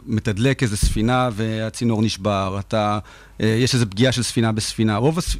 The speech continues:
הנזילות קורות מ-, מ-, מלמעלה, מפני ה-, פני הים,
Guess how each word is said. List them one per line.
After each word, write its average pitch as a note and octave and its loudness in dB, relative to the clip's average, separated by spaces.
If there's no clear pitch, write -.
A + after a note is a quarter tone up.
הנזילות B2 0
קורות A2+ -2
מ-, G#2 0
מ-, - -2
מלמעלה, A2 -2
מפני A2 -2
ה-, B2 2
פני B2+ 4
הים, C#3+ 0